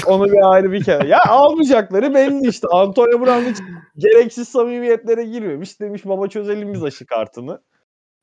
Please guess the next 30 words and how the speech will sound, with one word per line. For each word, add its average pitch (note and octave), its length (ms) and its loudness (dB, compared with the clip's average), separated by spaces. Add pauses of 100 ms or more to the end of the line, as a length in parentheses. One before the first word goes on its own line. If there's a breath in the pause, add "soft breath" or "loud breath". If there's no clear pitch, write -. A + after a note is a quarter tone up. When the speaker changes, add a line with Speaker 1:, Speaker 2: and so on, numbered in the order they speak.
Speaker 1:
Gerekirse G3+ 600 0
ileride E3 280 2
aşımızı F#3 440 -8
da F#3 100 2
yaptırırız." A2+ 400 -4
demiş. G#3 140 -8
Bak A3 180 -8
gitti G3+ 220 -6
aşısını A3 400 -4
da G#3+ 60 2
yaptırdı. B2 600 -2 (1400)
Yani A#2 460 -8 (100)
ben C#3 220 -2
bir F#3 60 -4
sıkıntı F#3+ 340 -10
göremiyorum A3+ 480 2
Antonio B2+ 460 -4
Brown'un A2 420 -6 (200)
Speaker 2:
Ben A2+ 40 -14
Speaker 1:
genel A#2+ 260 2
Speaker 2:
Ro-, B2 580 -2
Rodgers'ı B2+ 320 -4
Speaker 1:
Bu G3 40 2
Speaker 2:
savunmuyorum C#3 400 4
Speaker 1:
konuyu G2+ 200 -2
Speaker 2:
bu G#2 60 -2
arada. A#2 160 -2
Ha, A2 40 0
bu G#2+ 140 -2
hususta A#2 420 -4